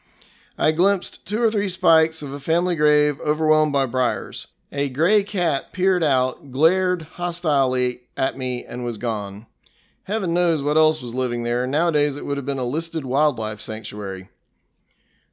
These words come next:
The rain gutters and downpipes, I couldn't help myself. I had to see if they were coping. So I threshed around the building. Not a gusher anywhere, not a trace of wash on the walls.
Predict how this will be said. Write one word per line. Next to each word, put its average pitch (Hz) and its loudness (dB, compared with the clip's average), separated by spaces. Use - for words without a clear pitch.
The 151 0
rain 220 2
gutters 185 4
and 151 2
downpipes, 135 2
I 131 -10
couldn't 160 -4
help 143 -2
myself. 120 -2
I 123 -6
had 139 -2
to 135 -10
see 143 -4
if 135 -4
they 135 0
were 127 -2
coping. 107 -6
So - -4
I 147 2
threshed 190 0
around 165 2
the 151 -4
building. 123 -4
Not 170 -4
a 170 0
gusher 165 0
anywhere, 127 0
not 143 -4
a 147 -4
trace 165 0
of 156 -4
wash 151 2
on 143 -2
the 139 -2
walls. 120 -2